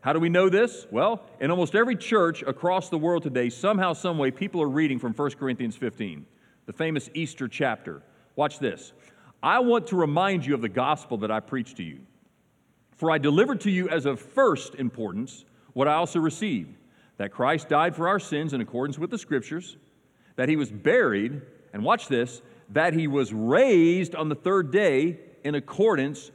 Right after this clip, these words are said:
with the Scriptures." Paul said, "You should not be surprised." Peter quoted from Psalm sixteen. Let's go back to that phrase that I highlighted a moment ago. Psalm sixteen ten. "You,"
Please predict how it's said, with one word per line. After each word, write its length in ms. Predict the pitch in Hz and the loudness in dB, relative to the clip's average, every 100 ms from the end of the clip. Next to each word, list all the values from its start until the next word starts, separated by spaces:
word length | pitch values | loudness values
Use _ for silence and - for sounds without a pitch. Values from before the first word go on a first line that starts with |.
| - | -12
with 120 | 139 | -8
the 60 | 151 | -6
Scriptures." 460 | - 233 - 120 - - | -2 -2 -2 -8 -10 -12
Paul 180 | - 208 | 0 0
said, 220 | 202 170 | 2 0
"You 80 | 175 | 0
should 140 | 240 | -2
not 160 | 185 135 | -2 -2
be 60 | 117 | -2
surprised." 600 | - 107 101 175 - _ _ _ _ _ _ _ _ _ - | -4 -4 -2 -4 -10 _ _ _ _ _ _ _ _ _ -4
Peter 340 | 156 269 208 | 0 2 2
quoted 380 | - 151 180 180 | 2 4 4 4
from 140 | 175 | 0
Psalm 360 | 156 196 196 190 | 0 0 0 -2
sixteen. 680 | - 208 208 - 220 254 | 0 -2 -2 -2 0 2
Let's 160 | 226 151 | 0 0
go 120 | 202 | 2
back 200 | 190 190 | 2 2
to 80 | 185 | 2
that 140 | 175 | 0
phrase 320 | 170 190 180 135 | 0 0 0 0
that 100 | 143 | -2
I 80 | |
highlighted 460 | 135 151 147 139 123 | 0 -2 0 -2 -2
a 60 | 127 | -4
moment 240 | 127 127 | -2 -2
ago. 160 | 110 92 | -4 -4
Psalm 280 | - 170 | -4 -4
sixteen 440 | 170 185 180 175 156 | -4 -6 -4 -6 -4
ten. 320 | 156 113 90 - - - | -2 -2 -4 -10 -20 -18
"You," 320 | 101 147 233 | -4 0 0